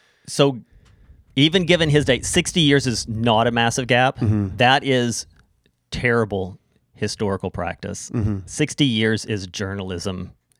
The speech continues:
Speaker 1: in
Speaker 2: Mm-hmm.
Speaker 1: the concept of ancient history.
Speaker 2: Right.
Speaker 1: Right? Uh, and, and, and that people, w-,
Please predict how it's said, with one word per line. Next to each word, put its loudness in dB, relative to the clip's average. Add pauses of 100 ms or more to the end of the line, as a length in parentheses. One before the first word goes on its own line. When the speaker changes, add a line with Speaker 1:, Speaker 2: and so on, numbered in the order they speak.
(240)
Speaker 1:
in -2
Speaker 2:
Mm-hmm. 2
Speaker 1:
the 2
concept 0
of -6
ancient -4
history. -8 (100)
Speaker 2:
Right. 2 (160)
Speaker 1:
Right? 4 (500)
Uh, 4 (480)
and, 2
and, 0
and 2
that 4
people, 4
w-, -2